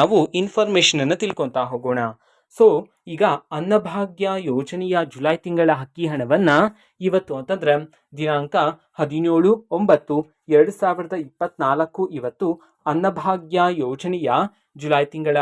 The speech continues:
ಅಕ್ಕಿ ಹಣವನ್ನ ಬಿಡುಗಡೆ ಮಾಡಲಾಗಿದೆ ಅಂತ ಹೇಳಿ ಈಗ ಮಾಹಿತಿಯನ್ನ ತಿಳಿಸಿರ್ತಕ್ಕಂಥದ್ದು. ಇವತ್ತು ಯಾವ ಯಾವ ಜಿಲ್ಲೆಗಳಲ್ಲಿನ ಪ್ರಜೆಗಳಿಗಾದ್ರೆ ಜುಲೈ ತಿಂಗಳ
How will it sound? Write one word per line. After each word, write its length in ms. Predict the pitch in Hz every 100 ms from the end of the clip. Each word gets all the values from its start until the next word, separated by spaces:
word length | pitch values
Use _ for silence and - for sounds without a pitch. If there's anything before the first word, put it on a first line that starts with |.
| 135
ಅಕ್ಕಿ 220 | 135 175
ಹಣವನ್ನ 460 | 165 151 139 185 160 147 208 _ _ 139
ಬಿಡುಗಡೆ 480 | 147 147 151 147 147
ಮಾಡಲಾಗಿದೆ 680 | 135 117 143 180 185 180 170
ಅಂತ 160 | 160
ಹೇಳಿ 320 | 151 147 143 196 135 131
ಈಗ 120 | - 185 165 131 131
ಮಾಹಿತಿಯನ್ನ 560 | 143 143 170 165 156
ತಿಳಿಸಿರ್ತಕ್ಕಂಥದ್ದು. 880 | 147 131 120 147 147 143 143 135 135 262 311 _
ಇವತ್ತು 400 | 175 147 131 - 180 208 - _
ಯಾವ 320 | 156 151 170 208
ಯಾವ 300 | 208 202 208
ಜಿಲ್ಲೆಗಳಲ್ಲಿನ 800 | 202 185 180 180 175 175 185 196 156
ಪ್ರಜೆಗಳಿಗಾದ್ರೆ 760 | 165 151 170 175 165 156 147 170
ಜುಲೈ 280 | 156 147 160
ತಿಂಗಳ 320 | 160 160 156